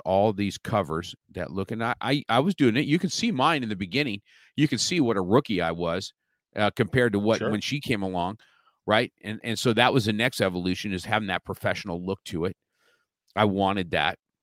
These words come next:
Speaker 1: But now in twenty twenty-three, uh, I was even going to launch a second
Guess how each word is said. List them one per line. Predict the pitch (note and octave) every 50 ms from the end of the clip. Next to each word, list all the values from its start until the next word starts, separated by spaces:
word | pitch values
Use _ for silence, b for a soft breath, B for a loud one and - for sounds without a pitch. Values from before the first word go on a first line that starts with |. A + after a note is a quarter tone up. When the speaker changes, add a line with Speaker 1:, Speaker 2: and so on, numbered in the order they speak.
| _ _ _ _ _ _ _ _ _ _ _ _ _ _ _ _ _ _ - - _ -
Speaker 1:
But | F#2+ B2 B2+ B2
now | A#2+ C3 D3 F3 D#3+ C3
in | B2+ A#2+
twenty | A#2 - A#2 B2 B2 A2+
twenty-three, | - B2 A#2 A2 - - A#2+ C#3+ D3+ C3+ A2+ A2 - _ _ _ _ _ _ _ _ _ _ _ _ _ _ _ _ _ _ _ _ _ _ _ _ _ _ _ -
uh, | A2+ A#2 A2 G#2+ G#2+ G#2+ G2+ - - - C2+ - - - -
I | B2 B2+
was | C#3+ D3+ C#3+ B2
even | C#3+ D3+ D#3+ D#3+
going | C3 C3 C3 C3 B2+ -
to | - B2+
launch | A2 A2 G#2+ G#2+ G#2+ A2+ -
a | A#2+ A2+
second | - - - - - G#2+ - - B2 B2